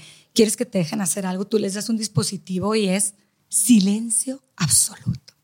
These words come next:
Y puedes hacer lo que tú quieras. Y los niños se callan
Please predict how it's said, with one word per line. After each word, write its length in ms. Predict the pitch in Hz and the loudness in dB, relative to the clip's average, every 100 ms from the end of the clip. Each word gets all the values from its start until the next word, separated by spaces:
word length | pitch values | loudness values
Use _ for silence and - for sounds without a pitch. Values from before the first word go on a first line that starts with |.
| _ _ _ _ _ _ | _ _ _ _ _ _
Y 140 | - 240 | 0 2
puedes 260 | 233 233 | 2 -2
hacer 180 | 226 190 | -4 -4
lo 80 | 202 | -4
que 120 | 226 | -8
tú 120 | - | -10
quieras. 240 | - 220 - | -8 -8 0
Y 80 | 233 | 2
los 140 | 208 | 4
niños 360 | 190 196 285 - _ _ | 2 0 -2 -4 _ _
se 380 | - - - 190 | 2 4 6 4
callan 420 | 156 180 208 294 | 0 -4 -2 -4